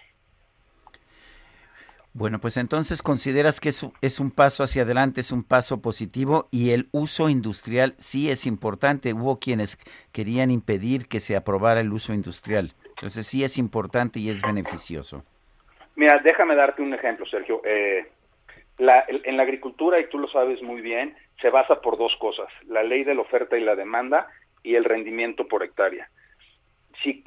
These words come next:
Speaker 2: eh, si queremos en verdad sacar a, a millones de mexicanos de la pobreza extrema,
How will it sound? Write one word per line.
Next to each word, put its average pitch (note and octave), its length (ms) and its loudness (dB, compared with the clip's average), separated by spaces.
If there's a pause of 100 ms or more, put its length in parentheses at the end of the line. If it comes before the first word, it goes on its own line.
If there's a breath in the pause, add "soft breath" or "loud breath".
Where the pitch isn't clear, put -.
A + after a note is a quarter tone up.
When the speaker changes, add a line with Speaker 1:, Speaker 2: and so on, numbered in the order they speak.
Speaker 2:
eh, A#2+ 220 -2
si - 120 -10
queremos D#3 360 4
en D3 120 0
verdad B2 320 6
sacar A#2 440 6 (240 soft breath)
a, G#2+ 140 -4 (180)
a A#2 40 -2
millones B2+ 440 -2
de B2 60 -6
mexicanos A2+ 480 -4
de A2 60 0
la G2 80 2
pobreza G#2 420 -2
extrema, G#2+ 480 -2